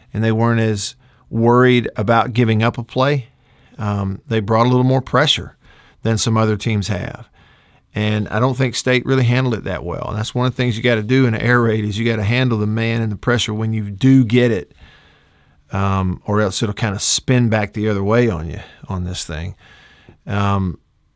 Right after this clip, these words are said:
so a lot of that's personnel and otherwise. But they, they did that some of the game, they did do some of the rush three and dropping everybody else in coverage that a lot of other teams, uh, have done.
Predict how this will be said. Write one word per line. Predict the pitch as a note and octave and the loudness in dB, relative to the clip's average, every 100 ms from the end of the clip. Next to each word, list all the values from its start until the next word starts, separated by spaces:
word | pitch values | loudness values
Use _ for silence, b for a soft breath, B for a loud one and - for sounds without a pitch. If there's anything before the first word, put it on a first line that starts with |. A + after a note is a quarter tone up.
| _ _ _ - | _ _ _ -16
so | - - G#2+ | -8 -2 0
a | |
lot | G2 A#2 | 2 4
of | A2+ | 4
that's | A2+ A2+ - | 2 0 -4
personnel | - B2 A2+ A2+ A2+ G#2+ | -2 0 0 0 -2 -2
and | G#2+ | 0
otherwise. | A#2 G#2 F#2+ | 0 0 -2
But | G#2+ | 0
they, | A#2 | 2
they | B2+ C#3 B2+ | 2 2 2
did | A2+ D3 D#3 | 4 2 4
that | C#3 F#2 | 2 2
some | - B2 | 0 0
of | A2+ | 0
the | G#2 | -2
game, | G#2 G2 G#2 b b b b b - | -4 -6 -10 b b b b b -2
they | A2+ C3 | 2 2
did | A#2 B2+ C#3+ B2+ | 4 4 4 2
do | C3+ C#3+ | 2 4
some | C#3 - C3+ | 2 0 0
of | C3+ | 2
the | A#2 | 0
rush | A#2 C3 B2+ - | 2 4 2 0
three | C3+ C3+ C3+ B2+ A#2+ G2 B B B - | 2 4 4 4 2 0 B B B -6
and | A2+ A2 | -4 0
dropping | B2 A#2+ A#2+ | 2 2 2
everybody | A#2 A#2 A2+ | 2 2 0
else | A2+ G2+ | 0 -2
in | G#2+ | -6
coverage | - C#3 B2 G#2+ | 0 0 2 0
that | |
a | G#2+ | -2
lot | G#2+ | -2
of | A2 | -2
other | A2 G#2 | -2 -4
teams, | - C#3 D3 A#2 - b b b b b b b _ _ | -2 0 0 0 -6 b b b b b b b _ _
uh, | G2+ G#2 | -6 -2
have | G#2 G#2+ G2 | -2 -2 -2
done. | G#2 G2+ | -4 -4